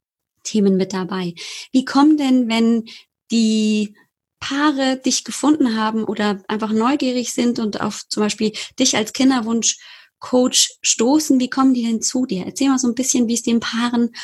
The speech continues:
oft geht, was die so mitbringen an Erfahrungen oder einfach auch an, ähm, Situationen, wo sie sagen, "Ja,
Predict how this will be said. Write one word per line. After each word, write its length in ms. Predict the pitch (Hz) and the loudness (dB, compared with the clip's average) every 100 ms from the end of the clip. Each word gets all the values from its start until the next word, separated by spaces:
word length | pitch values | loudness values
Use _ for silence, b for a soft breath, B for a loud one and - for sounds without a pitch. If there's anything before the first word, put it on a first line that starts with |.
| B - | B -4
oft 280 | 226 - | -4 -2
geht, 260 | - 262 269 | 0 0 0
was 200 | 226 - | -6 -4
die 180 | 240 247 | -2 0
so 120 | 233 | 2
mitbringen 640 | 240 254 - 233 226 226 | 2 2 -4 -2 2 2
an 200 | - 214 | 2 2
Erfahrungen 840 | 214 208 - 226 233 233 226 226 220 B B _ | 0 -2 -4 -2 0 0 0 0 -2 B B _
oder 260 | 226 220 | -2 2
einfach 420 | 208 220 - 214 - | 2 2 0 -4 -4
auch 300 | 214 220 - | -2 -4 -4
an, 360 | 214 208 202 208 - - | 0 2 2 -2 -6 -6
ähm, 540 | 202 196 190 185 185 _ _ _ _ B B B _ | 0 2 2 0 -4 _ _ _ _ B B B _
Situationen, 840 | - 240 220 214 - 226 269 262 | -2 0 2 2 2 4 4 2
wo 80 | 226 | 0
sie 100 | 220 | -2
sagen, 380 | 208 214 214 - _ | 0 0 0 -2 _
"Ja, 120 | 214 | -4